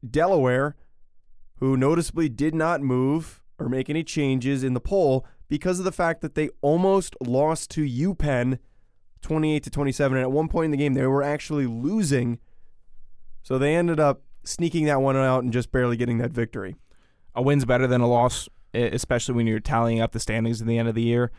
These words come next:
Speaker 2: How much are we gonna remember them barely beating UPenn?
Speaker 1: Probably
Speaker 2: They're
Speaker 1: not much.
Speaker 2: Probably not much, because it's gonna be in the win column.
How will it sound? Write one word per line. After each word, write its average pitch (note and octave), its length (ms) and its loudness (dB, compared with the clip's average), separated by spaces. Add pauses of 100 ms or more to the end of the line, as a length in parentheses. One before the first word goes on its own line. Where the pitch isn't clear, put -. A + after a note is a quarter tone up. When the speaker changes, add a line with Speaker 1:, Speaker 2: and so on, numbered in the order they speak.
(280)
Speaker 2:
How C3 240 2
much C3 260 2
are A#2 100 2
we B2 140 2
gonna A#2+ 180 2
remember A#2 360 4
them A2+ 260 2
barely A2+ 340 2
beating A2+ 260 0
UPenn? B2+ 600 -2
Speaker 1:
Probably G#3+ 160 4
Speaker 2:
They're E3 160 4
Speaker 1:
not B2 80 2
much. A#2+ 200 -2
Speaker 2:
Probably D3 240 4
not C#3+ 200 4
much, - 440 -4
because A2 300 -2
it's A2+ 140 -2
gonna B2 160 0
be A2+ 200 -2
in A#2 80 -2
the A2+ 80 0
win A#2 220 -4
column. - 320 -10